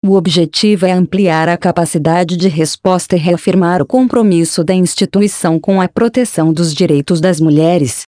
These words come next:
promovendo segurança, acolhimento e dignidade à população mineira. As denúncias podem ser feitas pelos números cento e noventa, emergência policial, cento e oitenta,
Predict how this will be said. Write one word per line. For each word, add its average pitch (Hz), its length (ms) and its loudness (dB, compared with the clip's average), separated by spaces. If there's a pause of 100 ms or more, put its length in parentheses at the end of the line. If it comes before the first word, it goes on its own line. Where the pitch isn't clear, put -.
(140)
promovendo 175 640 2
segurança, 165 720 0 (220)
acolhimento 196 680 0
e 196 40 -2
dignidade 175 640 2
à 151 60 0
população 175 640 0
mineira. 151 440 2 (440)
As 190 180 0
denúncias 190 600 0
podem 185 340 0
ser 165 200 -2
feitas 180 420 -2
pelos 196 300 2
números 208 400 2
cento 180 280 0
e 220 60 4
noventa, 226 640 0 (220)
emergência 180 760 2
policial, 151 680 -2 (260)
cento 202 300 0
e 170 40 2
oitenta, 175 600 0